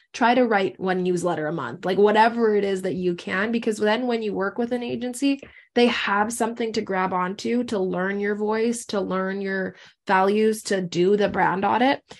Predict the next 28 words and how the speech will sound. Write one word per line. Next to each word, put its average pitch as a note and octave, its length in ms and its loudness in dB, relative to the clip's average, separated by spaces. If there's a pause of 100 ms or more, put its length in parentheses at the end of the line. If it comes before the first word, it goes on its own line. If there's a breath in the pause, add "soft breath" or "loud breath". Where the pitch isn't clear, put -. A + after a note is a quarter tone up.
(240 loud breath)
When A3 160 0
we A#3 120 2
have A#3 220 0
someone A3+ 280 -6
who A3+ 60 -8
comes G3+ 300 -4
in F#3+ 280 0
that's, - 260 -4
like, F3+ 200 0
literally G3+ 440 0
never G3 280 0
done F#3 220 -2
anything F#3 560 -6
before G#3 500 4
and F#3+ 140 2
is F#3 140 -4
starting F#3+ 340 0
a - 20 -2
business F3+ 360 -4
from F3+ 160 -4
the E3+ 80 -2
ground F3 240 2
up, F#3+ 180 0 (460 loud breath)
it G#3+ 180 2
becomes B3+ 380 4
our C#4 260 4
voice. F3+ 380 -4
And F#3 200 -2